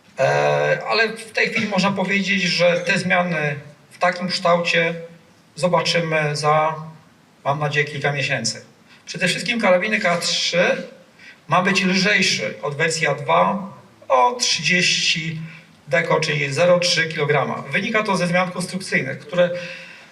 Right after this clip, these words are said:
przedstawię na kolejnych slajdach. Może to wydawać się niewielkim zyskiem, te, te trzysta gramów, ale dla żołnierza może to mieć całkiem duże znaczenie. Zmianie uległ też sposób zabezpieczenia ant-,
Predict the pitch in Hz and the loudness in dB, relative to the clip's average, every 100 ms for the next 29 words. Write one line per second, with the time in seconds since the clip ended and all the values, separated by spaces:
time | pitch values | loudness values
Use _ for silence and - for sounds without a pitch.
0 | - - 180 170 196 180 175 170 - 175 | -16 -4 -2 0 2 2 2 2 2 2
1 | 170 165 - 156 143 165 190 - - - | 2 0 0 0 2 0 -2 -6 -12 -18
2 | - - _ _ _ _ _ - _ _ | -20 -20 _ _ _ _ _ -20 _ _
3 | _ - - 220 233 226 226 220 226 208 | _ -10 0 2 2 2 2 2 2 2
4 | - 202 190 190 196 185 170 147 156 139 | 2 0 0 0 0 0 -2 -4 -4 -2
5 | 127 123 117 - - - - - 139 - | -4 -4 -12 -18 -20 -20 -14 -8 -6 -2
6 | 147 - 147 - 135 156 214 202 - - | -2 -2 -2 0 0 0 0 -4 -8 -14
7 | - - _ - 185 233 202 185 190 185 | -20 -20 _ -2 -2 0 0 2 2 2
8 | 175 175 170 175 175 175 160 156 151 - | 2 2 4 2 2 0 -2 -2 -2 -4
9 | - - 170 170 165 147 147 139 131 117 | -6 -4 -4 -2 -4 -2 -2 -2 -4 -4
10 | 110 - - - _ _ - - - - | -6 -10 -16 -20 _ _ -20 -20 -20 -20
11 | - 135 262 269 269 - 233 220 196 196 | -12 -2 0 2 0 -2 -2 -2 -2 0
12 | 185 - 214 - 180 180 180 170 208 190 | -2 0 0 0 0 2 2 0 0 0
13 | 180 185 180 | 2 0 0